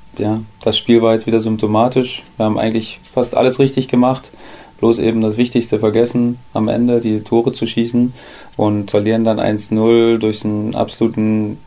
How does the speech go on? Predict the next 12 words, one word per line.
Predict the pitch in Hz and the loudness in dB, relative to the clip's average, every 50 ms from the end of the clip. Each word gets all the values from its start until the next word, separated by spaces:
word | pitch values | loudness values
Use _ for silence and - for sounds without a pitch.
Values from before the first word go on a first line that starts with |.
| - - | -20 -2
Glückskunstschuss, | - 123 127 131 131 - - - - 135 123 131 123 - - - - 127 131 127 - - - - - - | 2 4 4 4 2 -2 -10 -2 2 2 2 2 0 -4 -8 -2 2 2 2 2 0 -6 -10 -12 -14 -6
kann | - 123 120 | 0 2 4
man | 123 120 117 | 4 4 4
sagen. | 117 113 113 120 120 120 120 120 120 107 | 4 4 4 4 4 4 4 2 2 2
Und | 104 107 107 107 107 107 104 104 - | 0 0 0 0 -2 -4 -4 -6 -6
ja, | 107 104 110 113 | -4 -2 -2 -2
ist | 113 117 - | -4 -2 -6
natürlich | 110 104 - 110 110 | -4 -2 -2 -2 0
dann | - 110 107 104 | 0 -2 0 2
doppelt | 110 107 110 123 120 - | 0 2 2 0 0 2
bitter | - 120 120 - 117 117 113 107 | 0 0 2 2 2 2 4 2
und | 104 107 104 104 104 104 101 - - | 2 0 0 -2 -2 -4 -6 -8 -16